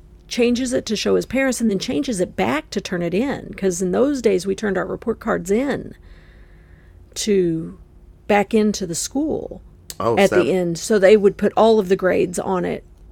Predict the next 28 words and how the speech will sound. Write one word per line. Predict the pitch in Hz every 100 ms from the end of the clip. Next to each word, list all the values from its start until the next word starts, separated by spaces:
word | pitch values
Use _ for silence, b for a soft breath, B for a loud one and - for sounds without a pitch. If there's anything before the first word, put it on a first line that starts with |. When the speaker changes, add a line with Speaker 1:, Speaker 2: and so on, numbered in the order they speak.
| - -
Speaker 1:
for | 220
the | 160
whole | 185
year. | - 196 269 - - - B B B B -
So, | - 208
you | 190
know, | 196 180 - -
he's, | 233 302 - - -
he's | - 254 -
falsifying | 240 233 - 214 208 190
his | 180 180
report | 175 190 214
card | 185 214
twice, | - 254 240 - -
once | 185 185 -
to |
go | 214
to | 180
his |
parents | 170 208 214 202
and | 180
then | 180 - - - -
back | 175 220 233 -
to | -
go | -
back | - -
to | -
school. | - 214 240 - -